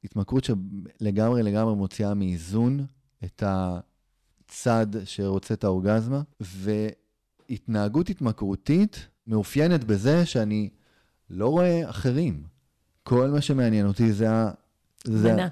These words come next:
Speaker 1: זה המנה, בדיוק. ואני רוצה לנטרל את זה מהמפגש. אז באמת להרבה אנשים זה נשמע כזה לא הגיוני ו-,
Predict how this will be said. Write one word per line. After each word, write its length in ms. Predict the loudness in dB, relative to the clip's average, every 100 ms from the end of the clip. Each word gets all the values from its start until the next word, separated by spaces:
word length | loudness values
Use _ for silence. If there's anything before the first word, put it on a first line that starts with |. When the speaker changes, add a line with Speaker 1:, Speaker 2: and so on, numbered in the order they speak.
| -8
Speaker 1:
זה 200 | -4 0
המנה, 480 | 2 2 2 4 2 -2 -12 _ _ _ -4
בדיוק. 560 | 0 2 2 2 -2 -12 _ _ _ _ _ -2
ואני 220 | 0 2
רוצה 180 | 2 2
לנטרל 680 | 2 2 -2 -4 -2 0 0
את 80 | 2
זה 120 | 2
מהמפגש. 840 | 0 -2 -4 -2 -2 -2 -6 -18 _ _ _ _ -8
אז 140 | -4
באמת 280 | 2 4 4
להרבה 280 | 4 4 4
אנשים 280 | 4 4 2
זה 120 | 2
נשמע 300 | 2 2 0
כזה 300 | 2 2 2
לא 140 | 4 4
הגיוני 760 | 4 0 2 2 2 4 2
ו-, 140 | 2